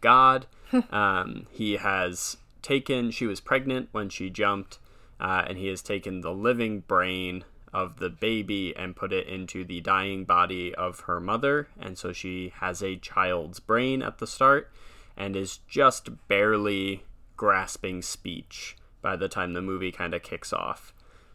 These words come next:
Speaker 1: Um, surrounded in this weird house are, you know, dogs with duck heads and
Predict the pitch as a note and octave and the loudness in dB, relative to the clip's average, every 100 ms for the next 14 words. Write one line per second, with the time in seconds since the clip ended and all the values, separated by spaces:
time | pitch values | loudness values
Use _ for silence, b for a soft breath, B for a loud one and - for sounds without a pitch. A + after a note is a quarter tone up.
0 | b - G#2 F#2+ F#2 - - - - - | b 0 2 4 2 -2 -12 -16 -20 -20
1 | - - - - - - A2 A2 A2 A2 | -20 -20 -20 -16 -8 2 4 6 4 0
2 | G#2+ G2 G2+ F#2+ - F#2+ F2+ - C#3 C3+ | -2 -6 -4 -6 -4 -4 0 6 8 6
3 | - - F#2+ F2+ F2+ F2+ - G#2 F#2 F2+ | 0 -4 2 6 6 2 -2 -4 -2 -2
4 | F2 G#2+ G2 F#2 F#2+ - F#2+ E2+ - - | -4 -2 2 2 0 -4 -6 -6 -8 2
5 | C#3 B2 - A#2+ A2+ A2+ A2 A2 - - | 4 4 2 2 2 0 -2 -8 -10 -6
6 | F#2 F2+ F2 F2+ | -4 -4 -6 -10